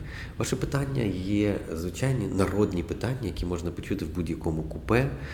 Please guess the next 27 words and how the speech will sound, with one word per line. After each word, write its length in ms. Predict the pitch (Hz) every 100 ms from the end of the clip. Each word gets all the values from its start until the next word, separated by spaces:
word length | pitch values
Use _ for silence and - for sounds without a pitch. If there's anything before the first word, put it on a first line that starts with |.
| - - -
поїзда 600 | 107 107 95 87 87 85
чи 800 | - - 87 85 82 80 78 78 78 76 -
в 60 | 85 78 78 78 78 78 80 78 78 80
будь-якому, 840 | 90 85 80 90 82 82 78 78 78 76 - - - - - -
не 60 | 82
знаю, 320 | 78 80 - -
там, 80 | 76 - - - - 82
діалозі 560 | 85 90 92 92 82
двох 600 | 78 78 87 85 - - 85 82
непідготовлених 720 | 85 87 85 80 80 80 82
людей, 400 | 80 82 82 80
які 180 | 78 -
прийшли 340 | - - 82
на 100 | 80
виставку 400 | 80 - 80 85
сучасного 480 | - 85 - 82 78
мистецтва. 580 | 80 120 139 - - 95
Ти 100 | -
повісиш 420 | - 87 95 95
собі 180 | 82 -
такі 260 | - - 76
на 120 | -
стіну? 240 | - - 73
Я 80 | 78
би 120 | 76
не 100 | 76
повісив. 460 | 73 78 71 -